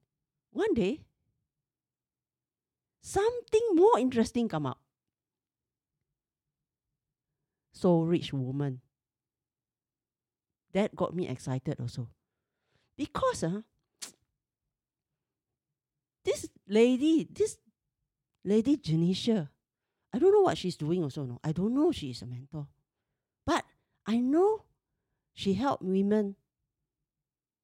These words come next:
to coach women to go from offline to online. But I was thinking, what, what can I offer? I can help people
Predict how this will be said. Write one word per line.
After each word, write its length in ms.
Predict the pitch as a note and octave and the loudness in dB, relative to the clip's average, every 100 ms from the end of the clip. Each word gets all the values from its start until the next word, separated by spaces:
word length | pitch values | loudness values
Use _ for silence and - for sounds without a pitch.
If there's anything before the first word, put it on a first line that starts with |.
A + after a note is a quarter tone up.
| _ _ _ _ _ _ _ | _ _ _ _ _ _ _
to 60 | A3+ | -12
coach 300 | - C4+ A#3 | -6 -4 0
women 500 | G#3+ G#3+ A3+ A#3+ F#3 | 2 2 2 0 -2
to 100 | F3+ | -4
go 220 | E3+ A3 | 0 0
from 260 | - E3 D#3 - _ _ - | 0 -6 -8 -12 _ _ -10
offline 500 | B3 - A#3+ A#3+ B3 | -10 -8 -6 -4 -4
to 60 | - | -6
online. 500 | D3+ E3 F3 F3 D3+ - _ _ _ _ _ _ _ | -4 -4 -2 -4 -6 -12 _ _ _ _ _ _ _
But 100 | E3 | -4
I 120 | E3 | 0
was 180 | A#3+ F#3 | 0 0
thinking, 440 | - F#3 F#3+ F#3+ E3+ _ _ _ _ _ _ _ _ _ _ _ _ _ | 0 -2 0 -2 -4 _ _ _ _ _ _ _ _ _ _ _ _ _
what, 220 | A3+ C4+ - | -10 -10 -10
what 220 | C4 - _ _ - | -10 -10 _ _ -8
can 160 | D#3 | -4
I 120 | F3+ - | -4 -4
offer? 540 | C#3+ C#3 - D#3+ C#3 B2 _ _ _ _ _ _ _ _ _ _ _ _ _ _ _ _ _ _ _ _ _ _ _ _ _ - | -6 -6 -4 -2 -4 -6 _ _ _ _ _ _ _ _ _ _ _ _ _ _ _ _ _ _ _ _ _ _ _ _ _ -8
I 100 | E3+ | -4
can 600 | F3 E3 E3+ E3+ E3 D#3+ | -2 -2 -2 -4 -8 -8
help 160 | G#3+ F#3+ | -6 -4
people 480 | F#3+ G3+ G3 G3 | -2 0 0 -2